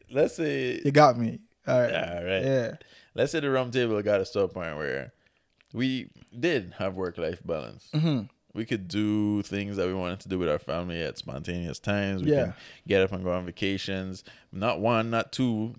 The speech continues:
Speaker 1: three, four, five, six times a year if we wanted to.
Speaker 2: Yeah,
Speaker 1: We
Speaker 2: yeah.
Speaker 1: can go see places. We can
Speaker 2: Mm-hmm.
Speaker 1: give our
Speaker 2: Five or
Speaker 1: family
Speaker 2: six times is nice,
Speaker 1: experiences.
Speaker 2: yeah.
Speaker 1: Yeah, we can do experiences and shit with our family that regular people that just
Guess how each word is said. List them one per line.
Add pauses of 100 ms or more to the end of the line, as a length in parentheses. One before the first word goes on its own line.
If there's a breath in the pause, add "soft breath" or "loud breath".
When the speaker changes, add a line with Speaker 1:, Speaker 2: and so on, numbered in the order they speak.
Speaker 1:
three,
four,
five,
six
times
a
year
if
we
wanted
to.
Speaker 2:
Yeah,
Speaker 1:
We
Speaker 2:
yeah.
Speaker 1:
can
go
see
places.
We
can (200)
Speaker 2:
Mm-hmm.
Speaker 1:
give
our
Speaker 2:
Five
or
Speaker 1:
family
Speaker 2:
six
times
is
nice,
Speaker 1:
experiences. (180)
Speaker 2:
yeah.
Speaker 1:
Yeah, (100)
we
can
do
experiences
and
shit
with
our
family
that (260 soft breath)
regular
people (300)
that
just